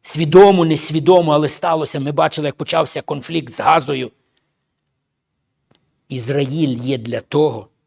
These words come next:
є відновлений для того в тисяча дев'ятсот сорок восьмого року, чотирнадцятого травня, щоб зараз показати для цілого світу, що Бог є,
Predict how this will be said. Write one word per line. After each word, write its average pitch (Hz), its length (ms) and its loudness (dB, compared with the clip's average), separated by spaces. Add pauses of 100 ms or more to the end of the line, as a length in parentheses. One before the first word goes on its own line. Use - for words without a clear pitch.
(400)
є 143 200 -2
відновлений 147 760 0
для 127 180 -8
того 151 240 2
в - 60 -8
тисяча 156 480 -6
дев'ятсот 143 440 -6
сорок 139 280 -8
восьмого 135 420 -6
року, 143 340 -4 (280)
чотирнадцятого 156 920 0
травня, 175 520 0 (880)
щоб 147 300 -2
зараз 190 360 4
показати 170 540 2
для 160 160 0
цілого 185 400 4
світу, 185 380 -2
що - 260 0
Бог 170 400 4
є, 156 440 0